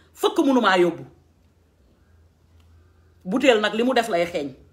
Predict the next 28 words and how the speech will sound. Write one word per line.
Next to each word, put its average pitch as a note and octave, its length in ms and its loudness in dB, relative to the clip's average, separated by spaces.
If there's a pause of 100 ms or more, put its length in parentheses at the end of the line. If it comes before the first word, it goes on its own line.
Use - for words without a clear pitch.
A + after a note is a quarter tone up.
(280)
Wax - 160 -4
bu F#3+ 100 -10
feebaree F#3+ 440 0
nopp G3 340 -4
ba G3+ 180 -4
koy A#3 220 0
dégg F3+ 220 -6
war F3+ 180 2
a E3+ 140 -2 (360)
wér. E3 320 -2 (920)
Xaw D4+ 280 2
ma A#3+ 120 -2
nag G3+ 160 -4
lan A3 280 0
la, A3 180 -2 (1040)
moo A3+ 280 0
tax A#3 160 -2
ngay G#3+ 200 2
acharné F#3 360 -2
wu E3+ 120 0
ci G3 100 -8
man, E3+ 180 -6
xaw A#3 240 0
ma F3+ 120 -2
lan G3 240 0
moo A3+ 220 -4
ko G#3 120 0
waral. C#3+ 240 0